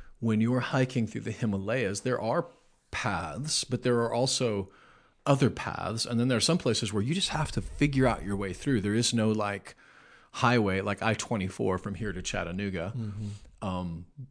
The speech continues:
Speaker 1: here's your map. Like, we're gonna have to figure this out. And the only way you're gonna make it through that is to have somebody that knows those mountains,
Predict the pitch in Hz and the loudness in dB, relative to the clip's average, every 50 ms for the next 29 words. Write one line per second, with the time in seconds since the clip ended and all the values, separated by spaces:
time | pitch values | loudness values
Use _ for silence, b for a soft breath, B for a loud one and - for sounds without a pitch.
0 | _ _ _ _ - 90 - - - - 113 110 95 90 95 92 98 113 120 104 | _ _ _ _ -20 -18 -16 -12 -4 -2 -2 0 0 -2 -2 -2 -2 -2 -2 -2
1 | 90 - 104 95 - 113 120 120 131 117 104 92 107 104 - - - - 113 104 | -2 -2 -4 -6 -4 -4 -4 -2 -2 -2 -2 -2 -4 -4 -6 -8 -8 -6 -4 -4
2 | 95 101 101 - 117 110 - - - 104 98 104 - - - 117 120 139 143 147 | -2 -2 0 0 0 0 0 -2 -4 -4 -4 -4 -4 -2 2 4 4 4 4 4
3 | 143 131 127 117 117 110 110 110 113 110 110 110 101 101 - - - - - - | 2 2 2 2 2 2 0 0 -2 -6 -6 -6 -6 -6 -6 -8 -12 -8 -4 -4
4 | 113 104 101 90 92 - 104 98 - - - - - 117 120 120 - - 123 113 | -2 -2 -2 -2 -4 -4 -6 -8 -8 -8 -10 -8 -6 -4 -4 -4 -4 -4 -4 -6
5 | 101 - 98 90 82 76 73 B B B B B B B B _ - 104 - 98 | -6 -6 -6 -6 -8 -10 -14 B B B B B B B B _ -6 -6 -4 -2
6 | 98 98 98 101 107 110 107 - - - - 101 98 92 - 98 92 92 - 87 | 0 0 2 2 2 2 0 -2 -2 -2 -2 -2 -2 -2 -2 -2 -2 -2 -2 -4
7 | 87 87 - - - - | -8 -8 -6 -6 -8 -10